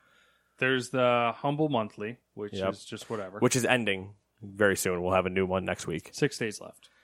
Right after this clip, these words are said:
Speaker 2: Yep, so new one
Speaker 1: There's
Speaker 2: next
Speaker 1: the
Speaker 2: week.
Speaker 1: software bundle, which is cybersecurity. I don't know if you want me to list those off.
Speaker 2: Nope.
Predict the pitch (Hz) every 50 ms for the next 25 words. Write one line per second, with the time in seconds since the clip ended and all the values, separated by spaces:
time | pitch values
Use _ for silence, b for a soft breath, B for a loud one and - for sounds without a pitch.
0 | b b b b b b b b _ _ 113 104 92 - _ - - - 90 90
1 | 98 98 98 98 - 92 - - - 135 113 - - 147 160 175 - - 147 120
2 | 113 110 104 104 101 104 107 117 110 104 - - 110 104 - - 120 113 110 113
3 | 107 - - - 101 98 92 92 113 123 _ _ _ _ _ _ _ _ _ _
4 | _ _ _ _ _ _ _ _ _ _ - 107 104 101 95 98 101 95 95 98
5 | 98 98 98 - - - 95 92 - 98 104 160 151 - -